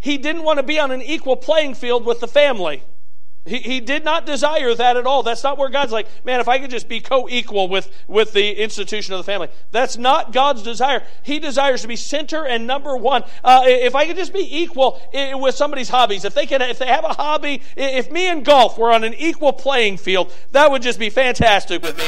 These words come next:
I mean, if me and a wood shop somewhere,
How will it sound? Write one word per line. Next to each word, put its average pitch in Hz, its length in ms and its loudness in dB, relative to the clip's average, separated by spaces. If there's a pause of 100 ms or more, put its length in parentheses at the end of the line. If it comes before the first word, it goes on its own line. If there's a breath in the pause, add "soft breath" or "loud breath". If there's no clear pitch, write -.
I 175 240 2
mean, 185 120 -2 (180 loud breath)
if 233 200 0
me 320 140 -4
and 320 120 0
a 269 60 4
wood 262 260 0
shop 208 340 2
somewhere, 196 500 2